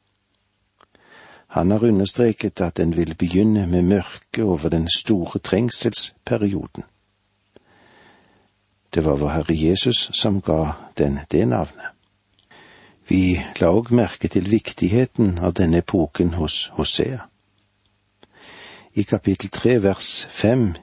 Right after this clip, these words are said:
i den profetboken står det skrevet: «Siden skal israelittene vende om og søke Herren sin Gud, og David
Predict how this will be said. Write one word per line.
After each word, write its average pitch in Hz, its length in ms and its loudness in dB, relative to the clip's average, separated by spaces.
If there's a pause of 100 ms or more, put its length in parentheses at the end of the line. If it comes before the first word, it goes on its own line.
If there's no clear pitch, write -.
(100)
i 104 140 2
den 85 280 2
profetboken - 840 -4
står - 240 -2
det 78 120 -2
skrevet: 78 640 -6 (1040)
«Siden 120 640 2
skal - 340 0
israelittene 98 880 0
vende 98 380 2
om 117 400 0 (160)
og - 200 -4
søke 95 460 0
Herren 92 400 0
sin 104 240 0
Gud, - 480 -4 (1000)
og 85 280 -2
David 101 640 -2